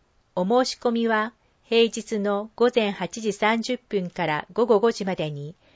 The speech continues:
募集案内に記載の必要書類を揃えて、市民病院管理課へ直接お越しください。この件についてのお問い合わせは、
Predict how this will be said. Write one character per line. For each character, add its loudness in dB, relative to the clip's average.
募 2
集 2
案 0
内 0
に -8
記 -18
載 0
の -6
必 -8
要 4
書 2
類 0
を 2
揃 -2
え -4
て、 -10
市 -6
民 0
病 4
院 -2
管 0
理 -8
課 2
へ 0
直 -10
接 2
お 4
越 0
し -8
く -12
だ 2
さ -2
い。 -6
こ -2
の 2
件 4
に 0
つ -8
い -2
て -2
の -4
お -6
問 0
い 2
合 2
わ 2
せ -4
は、 -4